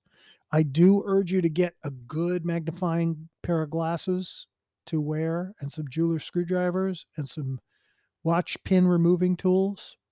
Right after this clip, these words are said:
if you're gonna attempt to change these. I mean, the easy bands, regular bands, they're not hard. They're easy. But when you start getting to metal bands and you start getting into this, especially the Stingray bands, which I love, they are so difficult to put on.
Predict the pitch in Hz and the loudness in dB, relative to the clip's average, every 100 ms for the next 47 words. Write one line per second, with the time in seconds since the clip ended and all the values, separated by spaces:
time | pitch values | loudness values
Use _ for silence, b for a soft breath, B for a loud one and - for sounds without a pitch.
0 | _ _ - - 160 160 165 160 147 185 | _ _ -14 -6 -4 -2 -2 -2 -2 -2
1 | 175 - 160 175 170 165 185 185 175 190 | -2 -4 -6 0 0 0 -2 -2 -2 -2
2 | 165 180 196 247 254 240 220 214 214 196 | 0 2 2 2 2 4 4 4 2 0
3 | - - _ 190 196 202 180 190 180 165 | -6 -16 _ -6 -4 -2 -2 0 0 -2
4 | 226 196 - 131 - 156 202 185 123 _ | -2 -2 -2 -10 -12 -4 0 0 -2 _
5 | _ _ _ b b b b _ 175 165 | _ _ _ b b b b _ -2 2
6 | 170 170 - 190 165 185 170 - 143 180 | 4 2 4 2 4 2 2 0 0 2
7 | 196 185 190 190 185 170 208 160 156 - | 2 2 2 2 2 -2 -4 -4 -4 -4
8 | 165 151 165 160 165 160 156 139 - - | -4 -2 -2 0 -2 -2 -4 -4 -8 -6
9 | - 196 - 170 143 - - - 185 160 | -2 0 0 -2 -2 -6 -2 4 4 4
10 | 135 147 139 139 143 151 143 170 151 131 | -2 -6 -4 -6 -6 -4 -2 0 0 -4
11 | - 196 190 160 156 - - - 185 160 | 0 0 2 -2 -4 -8 -10 -2 0 0
12 | 156 156 _ _ _ _ _ - 175 165 | 0 -4 _ _ _ _ _ -2 -2 -2
13 | 147 143 - _ _ - 151 156 143 131 | -8 -8 -10 _ _ -16 -10 -6 -6 -8